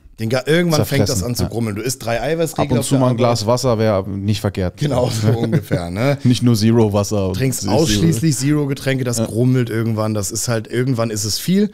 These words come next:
Speaker 2: Mhm.
Speaker 1: Und, äh, hier ist wieder die Devise, die Dosis macht das Gift. Ich halte sowas für klug, für ab und zu.
Speaker 2: Mhm.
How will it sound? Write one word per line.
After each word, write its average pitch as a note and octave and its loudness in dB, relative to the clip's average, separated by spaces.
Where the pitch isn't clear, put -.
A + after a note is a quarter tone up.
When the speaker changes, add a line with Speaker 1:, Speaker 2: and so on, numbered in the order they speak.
Speaker 2:
Mhm. C3+ -2
Speaker 1:
Und, B2+ 0
äh, A#2+ 0
hier D#3 4
ist C#3 -4
wieder B2+ 2
die A#2 -4
Devise, B2 0
die A2+ -2
Dosis A2 -2
macht G2 -6
das - -6
Gift. D#2+ -10
Ich - -12
halte C#3+ -2
sowas B2+ -2
für A2 -4
klug, - -2
für - -8
ab A#2 -6
und A2+ -4
zu. G2 -10
Speaker 2:
Mhm. G#2+ -4